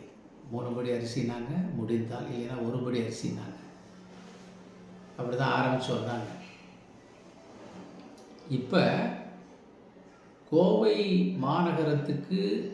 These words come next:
அவர்கள் என்ன செய்தார்கள் என்றால், ரெண்டாயிரத்தி பத்தொன்பது தேர்தலிலே நிறைய வாக்குறுதி கொடுத்தாங்க. நம்ம நாற்பது பேரையும் அள்ளி கொடுத்தோம் அவங்களுக்கு.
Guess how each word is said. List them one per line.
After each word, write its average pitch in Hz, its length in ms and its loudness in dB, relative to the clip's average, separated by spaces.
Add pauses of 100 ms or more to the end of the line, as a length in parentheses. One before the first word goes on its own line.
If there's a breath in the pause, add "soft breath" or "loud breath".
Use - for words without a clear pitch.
(140)
அவர்கள் 143 420 6
என்ன 139 300 4
செய்தார்கள் 135 840 2 (280)
என்றால், 135 560 0 (1600)
ரெண்டாயிரத்தி 180 600 4
பத்தொன்பது 160 600 4
தேர்தலிலே 147 540 4
நிறைய 143 340 6
வாக்குறுதி 117 380 2
கொடுத்தாங்க. - 440 -6 (1900)
நம்ம 123 260 -6
நாற்பது 127 420 0
பேரையும் 127 320 2
அள்ளி 117 160 2
கொடுத்தோம் 117 320 -6
அவங்களுக்கு. 107 360 -10